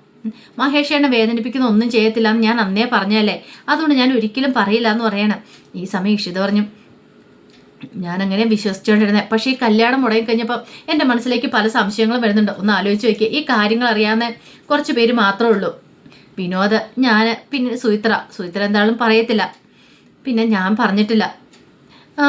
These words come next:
വിനോദും പറഞ്ഞിട്ടില്ലെന്ന് പറഞ്ഞ് എനിക്ക് അങ്ങോട്ട് വിശ്വസിക്കാൻ പറ്റുന്നില്ലെന്ന് പറയാം." വിനോദ് പറഞ്ഞു, "അത് എൻഗേജ്മെന്റ് തലേ ദിവസം ഞാനിങ്ങനെ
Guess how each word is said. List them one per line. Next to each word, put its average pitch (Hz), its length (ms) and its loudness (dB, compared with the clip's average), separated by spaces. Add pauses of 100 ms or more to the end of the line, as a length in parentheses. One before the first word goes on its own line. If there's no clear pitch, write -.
(280)
വിനോദും 294 380 2
പറഞ്ഞിട്ടില്ലെന്ന് 233 480 0
പറഞ്ഞ് 233 180 0
എനിക്ക് 302 180 0
അങ്ങോട്ട് 247 240 0
വിശ്വസിക്കാൻ 220 480 -2
പറ്റുന്നില്ലെന്ന് 233 500 0
പറയാം." 202 200 0 (460)
വിനോദ് 170 320 -4
പറഞ്ഞു, 208 180 0 (320)
"അത് 185 140 -6
എൻഗേജ്മെന്റ് 214 560 0
തലേ 214 260 2
ദിവസം 226 260 0
ഞാനിങ്ങനെ 226 320 -2